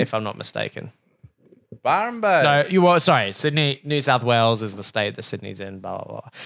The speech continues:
Speaker 1: So yeah, Gold Coast is near New South Wales, but it is technically
Speaker 2: The Golden Boys.
Speaker 1: It is technically in Queensland. Um, that, that is wild, but that
Speaker 2: Oh,
Speaker 1: does
Speaker 2: right.
Speaker 1: sound, that, that story is wild, but it does sound something like we'd do, just sneak in and just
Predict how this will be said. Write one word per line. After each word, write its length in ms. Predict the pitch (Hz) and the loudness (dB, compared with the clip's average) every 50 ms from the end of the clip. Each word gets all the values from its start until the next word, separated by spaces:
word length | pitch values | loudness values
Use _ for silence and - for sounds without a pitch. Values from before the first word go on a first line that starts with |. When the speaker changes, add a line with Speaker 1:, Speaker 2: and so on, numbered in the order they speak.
| - - | -12 -4
Speaker 1:
So 140 | - - 170 | 0 2 2
yeah, 200 | 160 147 131 127 | 4 4 2 2
Gold 300 | 120 160 170 190 202 190 | 4 4 4 4 4 4
Coast 260 | - 202 185 160 - | 4 4 4 4 2
is 180 | 147 131 120 - | 0 0 -2 -2
near 340 | 123 131 135 139 139 139 135 | -2 0 2 2 4 2 2
New 180 | 127 127 120 113 | 2 2 0 0
South 260 | - - 110 101 - | 2 0 0 0 0
Wales, 260 | 110 104 101 101 98 | 0 0 0 0 0
but 120 | - 113 107 | -2 -2 -2
it 120 | 107 - - | -2 -2 -4
is 260 | 123 117 107 104 - - _ _ | -4 -4 -4 -4 -8 -12 _ _
technically 680 | - - - 131 120 - 113 - - 104 98 98 110 - | -12 -8 -8 -8 -8 -10 -12 -12 -10 -8 -8 -8 -10 -12
Speaker 2:
The 60 | 113 | -14
Golden 300 | 101 95 107 135 160 156 | -10 -6 -6 -6 -6 -6
Boys. 440 | 117 104 95 85 78 80 - - - _ _ _ _ _ _ _ _ _ _ _ _ | -8 -8 -8 -8 -8 -12 -14 -18 -20 _ _ _ _ _ _ _ _ _ _ _ _
Speaker 1:
It 140 | - 254 285 | 2 4 4
is 200 | 311 294 - - | 4 4 2 4
technically 440 | 294 254 233 220 240 185 214 220 208 | 2 2 4 2 2 2 2 2 2
in 320 | - 147 151 151 151 147 | 2 2 2 2 0 -2
Queensland. 920 | - - 127 139 135 131 127 127 123 - 104 95 95 92 92 92 - - - - - - - - | -2 -2 0 0 0 2 0 0 -2 -2 -4 -4 -6 -10 -12 -14 -14 -12 -10 -8 -8 -8 -4 0
Um, 720 | 147 147 151 147 147 147 143 143 143 139 143 143 139 139 - _ _ _ _ _ _ _ _ _ _ _ _ _ | 2 4 4 6 6 4 4 4 4 2 2 0 -2 -4 -8 _ _ _ _ _ _ _ _ _ _ _ _ _
that, 200 | - 214 240 - - | 0 2 2 2 4
that 140 | 202 220 | 4 4
is 140 | 208 190 156 | 4 4 6
wild, 320 | 143 127 123 120 117 120 107 | 6 6 6 6 4 4 2
but 140 | 127 123 | 2 2
that 140 | 127 131 131 | 4 4 4
Speaker 2:
Oh, 20 | 127 | 4
Speaker 1:
does 140 | 135 131 127 - | 4 2 4 4
Speaker 2:
right. 140 | 131 123 117 | 2 2 2
Speaker 1:
sound, 80 | - - _ _ | -2 -8 _ _
that, 220 | - 139 139 - 143 | 0 0 2 2 2
that 180 | 143 143 139 | 2 2 2
story 280 | - - 156 143 135 127 | 0 2 4 4 4 4
is 100 | 120 113 | 2 2
wild, 220 | 117 113 110 107 | 2 2 2 2
but 80 | 113 110 | 0 -2
it 120 | 113 - | -4 -2
does 180 | - 123 120 113 | 0 0 0 0
sound 180 | - 117 113 110 | 0 -2 -2 -2
something 160 | 117 110 104 | -4 -4 -4
like 180 | 101 101 101 - | -4 -6 -6 -6
we'd 200 | 101 98 98 - | -6 -8 -8 -8
do, 160 | - 98 98 | -8 -10 -8
just 240 | - - 104 - - | -8 -8 -6 -6 -6
sneak 260 | - 107 104 98 - | -6 -6 -8 -6 -6
in 120 | 104 101 101 | -6 -6 -6
and 140 | 101 101 | -6 -6
just 280 | 98 107 104 - - - | -6 -4 -4 -6 -6 -8